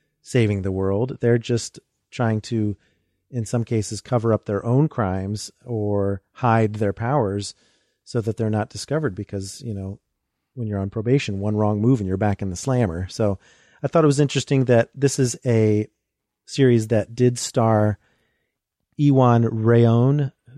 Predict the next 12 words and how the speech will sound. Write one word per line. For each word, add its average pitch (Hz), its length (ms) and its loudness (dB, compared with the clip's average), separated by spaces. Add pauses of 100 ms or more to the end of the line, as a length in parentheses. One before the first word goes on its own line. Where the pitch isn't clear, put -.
(140)
from 107 320 -2
Game 110 320 0
of 107 80 0
Thrones, 120 600 -2
uh, 98 440 -6 (180)
and 110 160 -4
also 98 400 -6 (420)
most, 101 280 -8
more 113 160 0
recently 101 420 -2
from 98 200 -6
Inhumans. 101 640 0